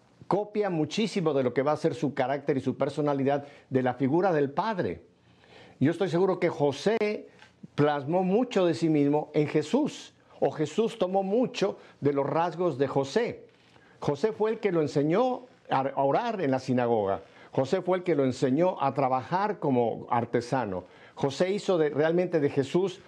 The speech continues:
un hombre de bien, que cuando José llegó el momento de partir a la casa del padre, se supone que antes de que empezara el ministerio público en las bodas de Caná, José ya había partido, ¿no? Pero muchos de los rasgos de Jesús,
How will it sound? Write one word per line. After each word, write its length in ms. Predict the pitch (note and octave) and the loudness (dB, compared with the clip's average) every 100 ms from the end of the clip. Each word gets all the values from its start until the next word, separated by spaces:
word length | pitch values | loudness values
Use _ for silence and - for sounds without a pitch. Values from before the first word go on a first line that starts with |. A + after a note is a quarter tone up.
| - - | -10 -2
un 200 | F3+ F3 | 0 2
hombre 420 | G3 F#3+ F3+ F3 | 0 0 0 2
de 120 | D3 | 2
bien, 400 | C#3+ D3 D#3 G3 - _ _ | 2 2 0 -4 -14 _ _
que 120 | D3 | -2
cuando 280 | B2 B2 A#2 | 0 0 0
José 380 | A2 A#2+ D3+ E3+ | -2 0 -2 0
llegó 180 | D#3 D#3 | 0 2
el 40 | |
momento 380 | D#3+ D#3+ D#3+ D3 | 2 0 0 0
de 80 | B2+ | 0
partir 480 | A#2+ A2 - C#3+ | -2 -4 -2 0
a 60 | D3+ | 2
la 120 | C#3 | 0
casa 260 | C3+ C#3 D3+ | 0 0 0
del 160 | D3+ D3+ | 0 0
padre, 300 | C#3+ C#3 C#3+ | -2 -2 -4
se 100 | B2+ | -4
supone 420 | B2 - C#3 C3+ | -2 0 0 0
que 80 | C#3 | 0
antes 240 | C3+ D3 | 0 0
de 100 | B2+ | 0
que 60 | B2+ | -2
empezara 580 | - A2+ C3+ C3+ C3 A#2 - - - | -2 0 2 2 0 -2 -6 -20 -4
el 100 | A2+ | 0
ministerio 500 | A#2 A#2 A#2 C3+ C#3+ | 2 0 0 0 0
público 340 | C#3+ C#3 C#3+ | 0 0 0
en 60 | A#2+ | 0
las 120 | G2+ | 2
bodas 240 | A#2+ C#3 C3+ | 0 0 -2
de 100 | D#3+ | -2
Caná, 380 | G#3 D#3 A3 - - - - | 0 -2 -4 -10 -20 -20 -14
José 320 | - C3+ E3 | -4 0 2
ya 100 | D#3 | 0
había 200 | C#3 C3+ | 2 0
partido, 460 | C3+ B2+ G3+ F3 A2 | 0 -2 -2 0 2
¿no? 220 | A#2+ E3+ - _ _ - _ - - | 0 -2 -14 _ _ -20 _ -18 -4
Pero 160 | C#3 | -2
muchos 300 | D#3 G3 G#3+ | 0 0 2
de 80 | F#3+ | 2
los 120 | F#3+ | 2
rasgos 480 | D#3 D#3 G#3+ G#3 F#3+ | 2 0 0 -2 -2
de 120 | C#3+ | 0
Jesús, 580 | D3 C3+ - C3 C3+ - | 0 0 2 0 0 -12